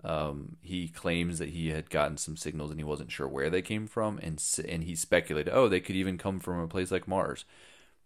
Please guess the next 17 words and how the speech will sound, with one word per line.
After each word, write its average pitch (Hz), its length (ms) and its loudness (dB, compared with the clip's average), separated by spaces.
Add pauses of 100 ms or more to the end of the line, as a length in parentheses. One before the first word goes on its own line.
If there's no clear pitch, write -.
And 80 180 0
then, 80 120 2
of 76 100 -4
course, - 320 -4
the, - 400 -4 (440)
the 80 120 -4
newspapers 76 760 -4
kinda 71 200 -8
took - 280 -6
that 69 360 0 (100)
and 69 560 -6 (320)
tried 71 300 0
to 69 280 -4
use 76 260 -6
it 73 80 -4
against 73 360 -4
him 90 240 -4